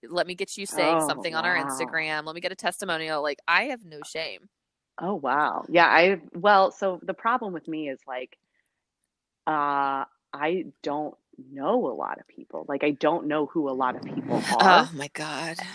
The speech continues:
Speaker 2: And so as a result, I think that people have probably legitimately been insulted by my lack of caring
Speaker 1: <laughs>
Speaker 2: of, like, who they are.
Speaker 1: Would you not even know by their name? Like, they have to fill out a waiver.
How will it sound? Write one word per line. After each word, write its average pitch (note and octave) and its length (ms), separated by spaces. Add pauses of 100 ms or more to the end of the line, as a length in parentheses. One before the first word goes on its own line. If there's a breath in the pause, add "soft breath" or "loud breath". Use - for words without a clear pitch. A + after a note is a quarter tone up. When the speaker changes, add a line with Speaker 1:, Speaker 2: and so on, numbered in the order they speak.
Speaker 2:
And D#3+ 260
so D3 720
as D3 240
a C#3+ 40
result, C#3 720 (580 loud breath)
I F#3+ 120
think E4 260
that A#4+ 140
people G#3 300
have F3+ 120
probably D#3+ 520
legitimately C3+ 640
been C3 180
insulted C3 680 (180)
by B2+ 200
my B2 280
lack A#2 360
of - 120
caring C4 540
Speaker 1:
<laughs> G4 100
Speaker 2:
of, C4+ 100
like, - 220
who C#3 140
they A2+ 140
are. C3 300
Speaker 1:
Would C4 220
you D4+ 100
not C#4+ 180
even C#4+ 180
know A#3 140
by A3 160
their F#3+ 140
name? E3 340
Like, G#3+ 140
they G#3+ 80
have B3 140
to - 80
fill E3 140
out D3 80
a B2 60
waiver. C#3+ 540